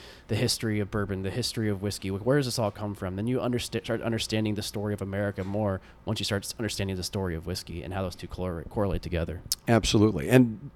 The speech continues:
Speaker 2: you know, why did bourbon blow up in the first place?
Speaker 1: Right.
Speaker 2: You know, a lot of people say Don Draper. Some will say the <laughs> classic cocktails. Other people will say two thousand eight economy went south. People were looking for value. If you ask me, it was a smartphone.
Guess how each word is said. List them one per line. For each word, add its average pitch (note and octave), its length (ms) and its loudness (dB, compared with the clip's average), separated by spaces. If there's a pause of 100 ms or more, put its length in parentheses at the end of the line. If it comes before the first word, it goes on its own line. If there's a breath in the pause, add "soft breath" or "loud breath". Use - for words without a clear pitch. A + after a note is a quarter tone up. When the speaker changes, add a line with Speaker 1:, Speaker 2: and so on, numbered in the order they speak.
Speaker 2:
you C#3 120 2
know, F#2+ 140 0 (160)
why A2+ 180 10
did A#2 140 12
bourbon G#2+ 580 8
blow G2+ 220 4
up G#2 140 4
in G#2 40 4
the G2 80 4
first G2+ 300 2
place? G#2+ 340 2
Speaker 1:
Right. F#2 220 -4 (320 loud breath)
Speaker 2:
You G#2+ 60 -2
know, F#2+ 80 -2
a G2 40 -2
lot G2 200 0
of F#2 80 -2
people G2 260 4
say F#2+ 180 4
Don F#2+ 300 4
Draper. F2+ 400 4
Some F#2+ 240 4
will F#2 140 2
say G2 220 4
the F#2 140 4
<laughs> - 0 -
classic G2+ 440 4
cocktails. F#2 680 2 (320 loud breath)
Other G2+ 140 0
people G2 280 -2
will F#2+ 160 2
say G2 300 0
two A2 160 4
thousand G2 400 2
eight F#2 240 4 (380 loud breath)
economy F#2+ 400 6
went F#2+ 180 2
south. F#2+ 300 2
People G2 240 -4
were F#2+ 120 -4
looking F2+ 260 -4
for F#2 100 -6
value. F#2 380 0 (460 loud breath)
If - 60 -6
you G#2 100 12
ask G#2+ 220 8
me, G#2+ 380 10
it - 60 -2
was F#2+ 180 2
a - 180 4
smartphone. E2+ 480 0